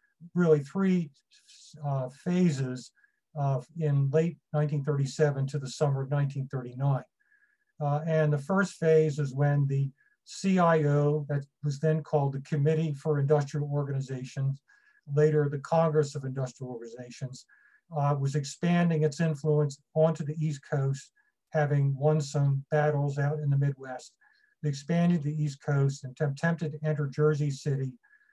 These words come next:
uh, and on November twenty-ninth, uh, nineteen thirty-seven, um, outsiders in the C I O entered Jersey City, uh, to, uh, advertise a rally,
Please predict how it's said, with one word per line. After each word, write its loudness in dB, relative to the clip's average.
uh, -2
and 2
on 2
November 2
twenty-ninth, 0
uh, -6
nineteen 0
thirty-seven, 0
um, -6
outsiders 2
in 2
the 0
C -2
I 2
O -2
entered 2
Jersey 2
City, -4
uh, 0
to, 0
uh, -2
advertise 2
a -2
rally, 2